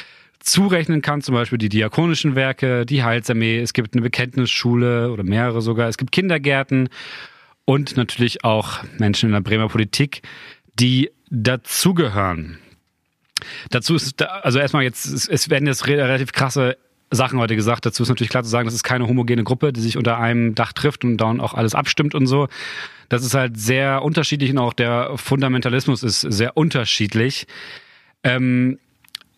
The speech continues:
die sind kritisch, weil sie halt, also meistens deutlich konservativer sind als die katholische Kirche in, in, in vielen Sachen.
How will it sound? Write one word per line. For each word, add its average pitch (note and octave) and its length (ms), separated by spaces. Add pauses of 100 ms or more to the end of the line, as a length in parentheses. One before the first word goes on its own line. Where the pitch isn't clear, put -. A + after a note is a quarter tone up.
die B2+ 260
sind F#3 220
kritisch, F#3+ 600 (200)
weil C3+ 720
sie B2 260
halt, B2+ 160 (140)
also G#2+ 160
meistens A#2 320
deutlich B2 260
konservativer C3+ 540
sind B2 240
als A2+ 160
die - 80
katholische A#2 400
Kirche C#3+ 320
in, D3+ 240
in, D3 180
in C#3 220
vielen D#3+ 340
Sachen. D#3+ 460